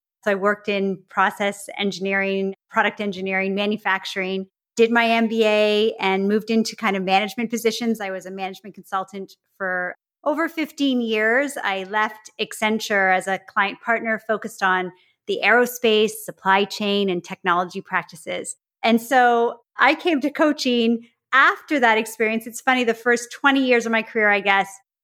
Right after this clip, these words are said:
I was very much focused on process efficiency.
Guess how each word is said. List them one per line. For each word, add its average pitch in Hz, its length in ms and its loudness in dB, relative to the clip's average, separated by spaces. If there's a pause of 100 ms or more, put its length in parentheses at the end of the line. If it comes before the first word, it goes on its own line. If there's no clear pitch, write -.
(200)
I 208 80 4
was 190 120 -4
very 214 200 2
much 220 320 0
focused 220 400 -2
on 196 220 2
process 247 580 2
efficiency. 302 760 0